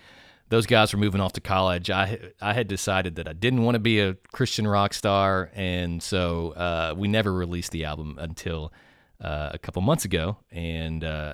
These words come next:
we retitled it as The First Revival. The album title's two thousand five, 'cause that was the year that it was supposed to be released, and so, um, yeah, so there, it's out there. It's on Spotify and iTunes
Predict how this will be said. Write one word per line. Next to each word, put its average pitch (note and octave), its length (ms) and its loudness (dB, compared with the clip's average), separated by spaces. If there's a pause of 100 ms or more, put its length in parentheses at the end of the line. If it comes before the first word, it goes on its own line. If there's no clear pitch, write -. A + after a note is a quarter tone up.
(120)
we F#2 140 -2
retitled E2 680 -8
it D#2 180 -8
as D2+ 440 -6
The F2 200 -6
First - 480 -4
Revival. E2 720 -6 (520)
The E2 120 -6
album D#2+ 240 -6
title's D#2 400 -8
two - 200 -10
thousand D#2+ 360 -6
five, D2+ 340 -8
'cause D#2 80 -12
that - 140 -10
was D#2 80 -12
the D2+ 100 -10
year D2+ 180 -6
that D2+ 220 -8
it D#2+ 140 -8
was - 120 -10
supposed D#2+ 340 -8
to D#2+ 60 -12
be D#2 100 -6
released, D2+ 600 -10
and D#2+ 180 -8
so, D2 300 -10 (600)
um, D#2 480 -10 (500)
yeah, F#2+ 340 0 (140)
so F2 280 -2
there, F#2 260 -4
it's G#2 220 -2
out A#2+ 200 2
there. D#2+ 140 -4
It's D#2 140 -8
on E2+ 140 -4
Spotify G2 800 -2
and E2 140 -10
iTunes G#2+ 760 -4